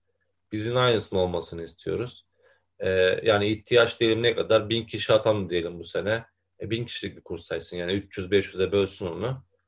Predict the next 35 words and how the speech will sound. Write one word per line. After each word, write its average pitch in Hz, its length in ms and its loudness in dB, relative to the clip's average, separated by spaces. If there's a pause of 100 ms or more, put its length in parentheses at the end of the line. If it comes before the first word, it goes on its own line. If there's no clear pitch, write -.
(380)
Onun 104 240 0
hatta 98 400 2
hani 98 200 0
yüzde 95 300 -2
yirmi, 98 360 2
yüzde 98 300 -2
on 98 300 0 (180)
üstünde 101 380 -4
bir 95 80 -8
kurs 87 200 -8
açabilir. 82 400 -6
Çünkü - 260 -12
şehirlere 95 480 0
göre 92 180 2
değişiyor 98 420 0
çalışanlar. 85 600 -8 (880)
Ama 107 200 2
böyle 110 160 8
sınırsız 117 540 0
sayıda 104 320 6
kurs - 380 -4 (300)
açılması, 104 760 -2 (640)
e, 104 80 -2
sektöre 107 460 2
binlerce 107 360 2
kişinin 92 380 -4
girmesi, 107 560 0 (480)
e, 98 40 0 (240)
tamamen 104 520 4
eğitimcinin 110 500 0
aleyhine 107 300 6
bir - 40 -12
durum 87 200 -2
oluşuyor. 85 400 -6
Yani 104 360 2